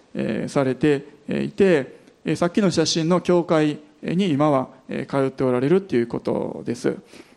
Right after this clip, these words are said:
で、このカフェで地元の若者たちとバイブルスタディを、えー、したりですね、えー、して、またシモン宣教師も、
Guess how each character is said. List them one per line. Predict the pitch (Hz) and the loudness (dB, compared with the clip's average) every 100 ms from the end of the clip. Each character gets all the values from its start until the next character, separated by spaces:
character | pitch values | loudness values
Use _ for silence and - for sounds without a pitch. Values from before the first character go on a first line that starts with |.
| - | -2
で、 | 185 | 0
こ | 226 | 4
の | 233 226 208 | 4 4 4
カ | 208 | 2
フ | 190 | 2
ェ | 170 | 4
で | 190 156 | 4 4
地 | 139 | 2
元 | 156 156 160 | 0 2 2
の | 156 147 - | 2 0 -4
若 | 156 160 151 | -2 0 2
者 | 156 147 | 0 0
た | 135 | -4
ち | - | -2
と | - 175 139 | 2 4 4
バ | 147 | 2
イ | 147 | 2
ブ | 147 | 0
ル | |
ス | 143 | 2
タ | 151 | 0
デ | 135 | 2
ィ | 131 131 | 0 0
を、 | 123 - - _ | -2 -10 -20 _
え | - 131 | -4 -4
ー、 | 127 | -4
し | - | -2
た | 131 | -2
り | - | -2
で | - | -6
す | - 180 | -2 2
ね、 | 185 139 - - - - | 2 2 -6 -20 -20 -10
え | 160 151 | -6 -6
ー、 | |
し | 139 | -2
て、 | 208 190 139 123 | 2 2 2 -2
ま | 156 | -4
た | 151 | 0
シ | 262 | 2
モ | 226 165 | 2 2
ン | |
宣 | 165 156 - 131 - _ _ _ _ | 0 -4 -4 -12 -20 _ _ _ _
教 | - 170 | 0 0
師 | 156 170 | 2 2
も、 | 208 170 | 2 2